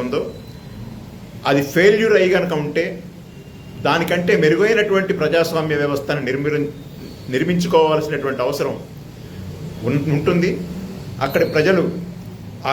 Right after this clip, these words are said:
రకంగా దాన్ని నిర్మించుకోవాలని పొరుగు దేశంగా ఉన్న మనం ఆశిద్దాం. అంతేగాని పెనం మించి పొయ్యి మీ-, పొయ్యిలో పడ్డట్టుగా ఇప్పుడున్న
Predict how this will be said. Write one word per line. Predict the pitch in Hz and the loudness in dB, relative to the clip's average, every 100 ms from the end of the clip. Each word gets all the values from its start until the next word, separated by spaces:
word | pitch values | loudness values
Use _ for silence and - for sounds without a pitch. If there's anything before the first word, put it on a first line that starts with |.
| 160 | 2
రకంగా | 160 170 165 147 | 2 2 2 4
దాన్ని | 151 143 | 2 2
నిర్మించుకోవాలని | 139 170 160 - 156 147 147 147 143 190 - | 2 0 -2 0 2 4 4 4 2 0 -2
పొరుగు | 139 151 151 | 0 0 2
దేశంగా | 156 156 151 143 139 | 2 2 2 2 2
ఉన్న | 139 135 | 2 0
మనం | 139 117 - - - - - - - - - - 117 | 0 0 -4 -14 -16 -18 -16 -16 -16 -18 -16 -4 0
ఆశిద్దాం. | 147 175 175 180 180 - - - - - - - - 127 | 2 2 4 2 0 -6 -12 -12 -16 -16 -18 -16 -8 -4
అంతేగాని | 147 180 165 165 180 175 - - - - - - - | 2 4 6 4 0 -2 -6 -10 -14 -16 -18 -14 0
పెనం | 143 208 214 | 4 4 4
మించి | 208 208 175 - | 4 4 2 2
పొయ్యి | 180 190 196 | 4 4 4
మీ-, | 185 175 | 2 2
పొయ్యిలో | 180 196 170 | 4 4 4
పడ్డట్టుగా | 170 170 175 147 110 - - - - - - - - - - - - - - | 4 2 0 2 0 -2 -14 -18 -20 -20 -20 -20 -20 -18 -18 -18 -18 -18 -10
ఇప్పుడున్న | - 170 202 | 0 4 4